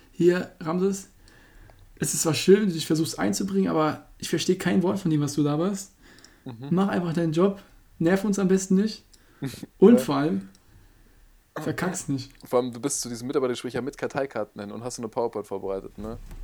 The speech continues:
Speaker 1: Nee, das hat er ja vorbereitet. Der hat ja quasi mein
Speaker 2: <laughs>
Speaker 1: Thema vorbereitet.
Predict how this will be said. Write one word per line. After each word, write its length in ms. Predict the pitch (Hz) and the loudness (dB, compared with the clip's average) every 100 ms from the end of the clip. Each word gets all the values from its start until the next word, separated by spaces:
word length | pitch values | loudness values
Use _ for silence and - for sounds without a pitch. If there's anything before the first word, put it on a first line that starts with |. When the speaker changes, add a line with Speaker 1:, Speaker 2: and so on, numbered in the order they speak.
| - - - - - - | -14 -16 -20 -20 -20 -6
Speaker 1:
Nee, 160 | 139 143 | -2 0
das 120 | 147 | -2
hat 100 | 196 | 0
er 120 | 214 | 4
ja 80 | 190 | 6
vorbereitet. 500 | 143 143 135 135 135 | 4 2 0 0 0
Der 60 | 156 | 0
hat 100 | 156 | 0
ja 60 | |
quasi 260 | 147 160 151 | 0 0 2
mein 480 | 160 180 175 170 - | 2 2 2 0 -2
Speaker 2:
<laughs> 100 | - | 2
Speaker 1:
Thema 240 | 185 180 | 4 4
vorbereitet. 680 | - 175 151 135 131 170 - | 2 0 2 0 -2 -4 -4